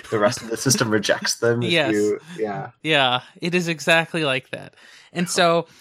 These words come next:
Speaker 2: uh, my plan is to do it after the show. So the twenty-seven I bought a couple weeks ago, that's gonna come down here.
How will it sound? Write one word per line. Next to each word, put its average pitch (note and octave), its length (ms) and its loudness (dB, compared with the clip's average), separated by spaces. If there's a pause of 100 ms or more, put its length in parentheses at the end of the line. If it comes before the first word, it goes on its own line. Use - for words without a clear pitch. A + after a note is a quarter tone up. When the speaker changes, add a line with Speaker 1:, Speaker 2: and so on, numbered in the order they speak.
(200)
Speaker 2:
uh, D3 380 2
my D3+ 140 2
plan F3+ 300 -2
is E3+ 160 -2
to D#3+ 60 -6
do D#3 120 0
it D3 80 -4
after D3+ 360 2
the C#3+ 80 0
show. B2 520 -2 (420)
So D3+ 300 2 (160)
the D#3 80 0
twenty-seven G3 520 2
I F3+ 100 4
bought D#3+ 340 2
a C#3 40 -14
couple D#3 240 -6
weeks D#3 220 -2
ago, C#3+ 200 -2
that's C#3+ 200 -4
gonna D#3+ 140 -4
come D#3 180 -4
down C#3+ 240 -2
here. A#2+ 440 -8